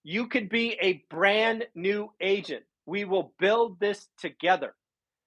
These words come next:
You could be an experienced agent with an office at Compass or, uh, Real or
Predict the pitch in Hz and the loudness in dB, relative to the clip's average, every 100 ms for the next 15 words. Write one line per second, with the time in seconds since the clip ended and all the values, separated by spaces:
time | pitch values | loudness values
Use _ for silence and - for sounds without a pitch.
0 | _ - 175 196 214 220 220 220 - - | _ -12 -8 -6 -4 0 0 0 -4 2
1 | 233 254 233 - - 180 165 131 143 - | 4 6 2 -4 -8 -6 -6 -6 -10 -8
2 | 156 185 165 - 185 208 208 190 - _ | -6 -6 -8 2 4 4 2 -8 -8 _
3 | _ _ _ 170 160 - - 190 180 - | _ _ _ 0 0 0 -4 -2 -2 -6
4 | 127 - - _ - 165 147 127 _ _ | -10 -12 -20 _ -6 0 0 -2 _ _
5 | _ _ _ _ 156 151 135 156 208 165 | _ _ _ _ -4 -2 -2 -4 -2 0
6 | 131 117 160 151 143 139 | 0 -4 -2 0 0 -2